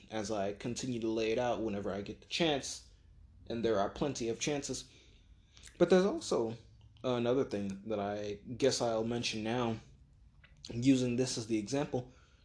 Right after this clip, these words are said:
in that this is sort of what I mean when I say the E U is not a great power, but paradoxically, countries within the E U can be great powers. Germany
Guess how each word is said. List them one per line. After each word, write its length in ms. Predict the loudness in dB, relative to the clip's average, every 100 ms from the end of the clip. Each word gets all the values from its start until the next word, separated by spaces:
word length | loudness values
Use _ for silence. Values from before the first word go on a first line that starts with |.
| _ -4
in 200 | 0 4
that 340 | 4 2 -2 -20 -20 -20 -20 -20 -20 -8
this 340 | 2 2 2
is 200 | -4 -4 -8
sort 360 | -6 2 4 4
of 120 | 4
what 140 | 4
I 80 | 4
mean 320 | 2 2 -2
when 100 | -2
I 100 | -4
say 220 | -4 -4
the 240 | -2 -2 -2
E 40 |
U 460 | 0 0 0 -2 -6 -10 -20 -20 -20 -20 -20 -14 -2
is 300 | 0 0 -2
not 280 | 0 0 0
a 60 |
great 340 | 0 0 0 0
power, 440 | 2 4 2 0 -6 -20 -20 -20 -20 -2
but 180 | -2 0
paradoxically, 840 | 2 4 2 -2 -6 -6 -2 -2
countries 460 | -2 -2 -2 -2 -2
within 300 | 0 2 2
the 120 | 0
E 80 | -2 -4
U 220 | -4 -6 -10 -18 -20 -20 -20 -20 -20 -20 -20 -18 -2
can 240 | 2 4
be 160 | 4 4
great 260 | 0 -2
powers. 420 | -4 -4 -4 -10 -20 -20 -20 -20 -20 -20 -20 -20 -20 -20 -20 -20 -16 -8
Germany 600 | -4 -2 -2 -6 -12